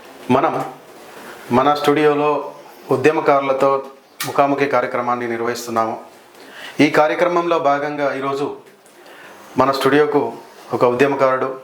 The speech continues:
అలాగే తెలంగాణ ఉద్యమకారుల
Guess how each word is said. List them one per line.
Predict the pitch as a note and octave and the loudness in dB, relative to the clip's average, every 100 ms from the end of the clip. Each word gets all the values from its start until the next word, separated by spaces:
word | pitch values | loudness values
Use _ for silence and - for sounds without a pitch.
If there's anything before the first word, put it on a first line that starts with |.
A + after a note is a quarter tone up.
| - - - - - - - - - - - - - - - - | -20 -20 -20 -20 -20 -20 -20 -20 -20 -20 -20 -20 -20 -20 -12 0
అలాగే | C#3+ E3 D#3 C3 C3 - | 2 2 -2 -4 -8 -2
తెలంగాణ | C#3+ E3 E3+ E3+ E3 | 0 2 2 0 2
ఉద్యమకారుల | E3 D3+ C#3 D3+ D3+ D3 D3 C#3+ C#3+ C3+ | 0 -2 -4 -2 -2 -2 -2 0 0 -2